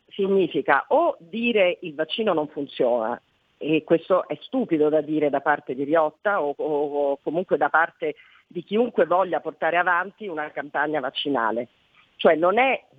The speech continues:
eh, questo elemento non porta un, eh, un valore positivo alla vaccinazione, quindi già questo è un cortocircuito, perché se tu vuoi che le persone si vaccinino e poi dici che i bambini possono contagiare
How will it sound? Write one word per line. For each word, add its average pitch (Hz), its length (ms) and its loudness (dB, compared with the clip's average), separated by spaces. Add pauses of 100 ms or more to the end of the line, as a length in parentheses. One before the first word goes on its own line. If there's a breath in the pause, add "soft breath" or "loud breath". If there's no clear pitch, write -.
eh, 147 360 0
questo 175 540 0
elemento 185 720 2
non 202 400 0
porta 151 760 0 (500)
un, 160 320 0
eh, 139 380 2 (280 soft breath)
un 185 180 0
valore 180 340 4
positivo 185 840 -2
alla 170 220 2
vaccinazione, 147 760 -4
quindi 139 260 -4
già 151 200 2
questo 196 460 0
è 190 100 4
un 160 180 -4
cortocircuito, 135 880 -10
perché 143 240 -4
se - 140 -6
tu 233 160 0
vuoi 185 300 0
che 143 80 -6
le 139 80 -4
persone 160 460 -6
si 156 80 -16
vaccinino 151 560 -4
e 131 40 -4
poi 180 200 -2
dici 175 400 -6
che - 80 -4
i 147 80 -2
bambini 170 400 0
possono 143 360 -2
contagiare 165 680 0